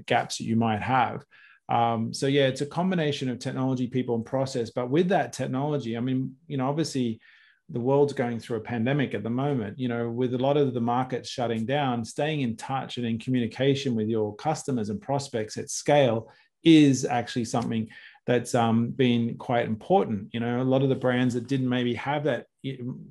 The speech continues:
know, direct digital engagement, uh, have been left exposed in not being able to have that ongoing, uh, ch-, uh,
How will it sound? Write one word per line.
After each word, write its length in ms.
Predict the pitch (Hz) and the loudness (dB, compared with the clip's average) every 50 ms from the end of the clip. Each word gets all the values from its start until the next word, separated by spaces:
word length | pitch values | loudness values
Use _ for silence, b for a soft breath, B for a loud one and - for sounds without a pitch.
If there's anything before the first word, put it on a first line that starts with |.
| 143 | -6
know, 200 | 147 139 123 127 | -2 0 0 0
direct 380 | 123 120 123 120 123 123 120 120 | 0 2 4 4 4 4 4 4
digital 540 | 113 139 147 165 160 151 131 123 120 127 - - | 4 4 6 6 6 6 6 6 4 0 -2 0
engagement, 800 | 131 123 120 113 117 117 117 117 113 117 127 120 120 123 120 - _ - | 2 2 4 4 4 4 2 2 0 0 0 0 0 -2 -6 -10 _ -8
uh, 280 | 127 123 117 117 117 117 | -4 -2 -2 -2 -2 -2
have 160 | 120 117 113 | -2 -2 2
been 160 | 123 131 127 | 4 4 4
left 200 | 123 120 113 - | 4 2 2 0
exposed 720 | 123 101 - - - 151 151 147 123 113 110 113 110 - 127 | -4 -4 -4 2 4 6 8 8 8 6 4 0 -2 -2 -2
in 100 | 127 123 | 0 0
not 200 | 123 123 117 - | 0 0 -2 -2
being 140 | 123 120 120 | -4 -4 -2
able 120 | 117 117 | -2 -4
to 60 | 113 | -4
have 280 | 104 98 127 139 135 131 | -4 -4 -4 -4 -4 -2
that 260 | 135 120 117 110 - B B B B B - | -2 -2 -2 -2 -6 B B B B B -6
ongoing, 580 | 131 127 127 123 120 120 117 113 113 110 110 - | -4 -2 0 0 0 0 0 0 -2 -4 -4 -6
uh, 280 | - 117 110 110 117 - 135 135 | -6 -6 -6 -6 -6 -8 -8 -8
ch-, 100 | - - | -6 -6
uh, 720 | - - 143 - - - 139 - 131 123 120 127 131 - | -4 -2 -2 0 0 0 -2 -2 -2 -4 -4 -4 -4 -6